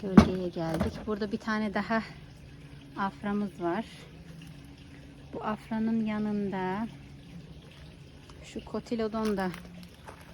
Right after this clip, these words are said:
aslında biraz fazla büyüdü.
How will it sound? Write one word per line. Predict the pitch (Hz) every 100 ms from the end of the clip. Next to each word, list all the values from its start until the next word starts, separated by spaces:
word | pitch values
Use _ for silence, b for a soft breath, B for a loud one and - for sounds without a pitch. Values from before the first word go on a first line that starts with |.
| - - - - - -
aslında | 196 185 - 202
biraz | 196 214
fazla | - - 196 190 196 185
büyüdü. | 175 160 175